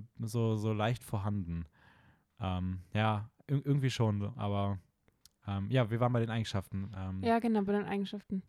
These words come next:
Speaker 2: Na, ich, also es ist halt so dieses, ähm, Nosferatu ist ja eigentlich auch ein Vampir und, und ich weiß nicht, ob das nicht irgendwie aufeinander basiert oder so, aber das ist ja zum Beispiel immer richtig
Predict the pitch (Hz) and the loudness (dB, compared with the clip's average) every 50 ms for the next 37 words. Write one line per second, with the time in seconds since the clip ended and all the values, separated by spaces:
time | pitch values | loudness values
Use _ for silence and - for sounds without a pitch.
0 | _ - - - - - 226 247 240 - - - _ - 226 226 233 - 247 240 | _ -18 -18 -18 -4 2 2 2 2 2 -2 -4 _ 4 4 4 6 4 4 4
1 | 233 220 - 247 214 226 220 226 226 214 - - - - - 214 208 208 202 202 | 4 4 2 2 2 4 4 6 4 4 2 0 0 2 4 4 6 6 6 6
2 | 202 202 202 196 196 196 202 190 - - - - _ _ _ _ _ _ _ _ | 4 4 4 4 4 2 2 0 -2 -8 -18 -20 _ _ _ _ _ _ _ _
3 | _ _ _ _ _ _ _ _ _ _ _ _ - 208 202 208 208 220 208 - | _ _ _ _ _ _ _ _ _ _ _ _ 0 2 6 6 6 6 4 2
4 | - - - 214 214 214 214 202 - - - 247 247 262 294 302 262 240 - 233 | -2 -2 -2 0 0 0 -2 -2 -4 -4 0 4 6 6 6 6 4 2 2 0
5 | - - - 196 196 202 208 - - - - 180 175 185 220 277 320 349 - - | 0 0 0 0 2 0 0 -2 -2 0 2 4 6 6 6 6 6 4 2 -4
6 | - - - - - _ _ _ _ _ _ _ _ _ _ _ _ _ _ _ | -6 -6 -8 -8 -10 _ _ _ _ _ _ _ _ _ _ _ _ _ _ _
7 | - - _ _ - 220 233 240 247 233 - - 277 277 254 220 - - 214 208 | -20 -20 _ _ 0 2 4 4 4 2 2 0 4 4 4 4 4 0 -2 -2
8 | - - 202 208 - - - - - - 208 202 208 208 226 - - 202 202 202 | -2 -2 -2 -2 -2 -4 -6 -4 0 0 0 2 0 -2 -4 -6 -6 -4 -4 -2
9 | 196 - 208 - 196 190 190 202 202 196 196 202 202 196 - - - 202 214 220 | -2 -4 -4 -4 -4 -4 -4 -2 -4 -2 -2 -2 -2 -2 -4 -6 -4 -2 -2 -2
10 | 240 262 254 269 254 - 285 269 269 254 220 208 196 214 208 - - - 208 196 | -2 0 -2 -2 -2 0 2 2 2 4 2 2 2 0 -2 -2 -4 -2 -2 -2
11 | 202 - - 208 202 208 - - - - - 208 202 202 208 208 202 - - 208 | -2 -4 -2 -2 -2 -2 -4 -6 -8 -4 -2 0 0 0 -2 -4 -6 -6 -6 -8
12 | 202 - | -8 -8